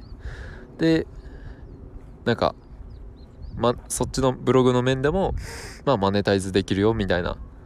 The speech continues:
感じです。のスタイルですね。そう、だから、その、ブログかけるエヌエフティーっていう、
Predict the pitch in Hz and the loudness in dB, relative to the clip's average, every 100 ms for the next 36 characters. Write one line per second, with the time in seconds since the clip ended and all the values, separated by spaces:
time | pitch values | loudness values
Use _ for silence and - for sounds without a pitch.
0 | - - - 110 92 92 92 - - - | -18 -14 -2 0 0 -4 -2 -4 -4 -4
1 | - - - - 107 90 85 - - - | -2 -2 -2 2 2 2 -2 -8 -10 -12
2 | - - - - - - - - - - | -14 -20 -20 -20 -18 -16 -14 -12 -12 -14
3 | - - - - - - - - 95 101 | -16 -18 -14 -6 -2 0 0 0 2 2
4 | 98 87 85 - - 98 87 - 117 151 | 4 2 2 0 0 0 0 2 4 6
5 | 160 165 160 - 127 160 127 104 - - | 6 4 4 2 4 6 6 2 -2 -2
6 | 117 131 135 - 127 - 92 90 90 87 | 0 0 0 0 0 2 2 4 4 0